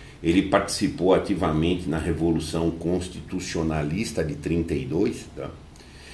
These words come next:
E, enfim, ele morou nos Estados Unidos, pessoa assim de bastante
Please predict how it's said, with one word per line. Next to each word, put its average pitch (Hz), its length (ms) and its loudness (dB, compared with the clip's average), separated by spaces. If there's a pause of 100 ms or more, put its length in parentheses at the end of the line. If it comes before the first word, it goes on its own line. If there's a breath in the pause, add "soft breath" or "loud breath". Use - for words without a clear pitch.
(200 loud breath)
E, 90 840 4
enfim, - 260 -2 (180)
ele 139 460 6
morou 101 340 10
nos 101 180 8
Estados 87 280 4
Unidos, 85 560 2 (160)
pessoa 117 320 4
assim 120 340 4
de 110 120 0
bastante 120 760 2